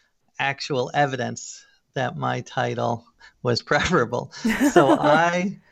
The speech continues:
Speaker 1: I hired, I spent, like, a hundred dollars,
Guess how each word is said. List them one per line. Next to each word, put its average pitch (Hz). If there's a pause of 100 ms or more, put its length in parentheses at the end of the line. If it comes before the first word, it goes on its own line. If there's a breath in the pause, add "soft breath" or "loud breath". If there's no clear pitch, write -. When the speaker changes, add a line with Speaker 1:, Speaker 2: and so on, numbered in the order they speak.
(360 loud breath)
Speaker 1:
I 165
hired, 156 (280)
I 135
spent, 147
like, 131
a 127
hundred 139
dollars, 131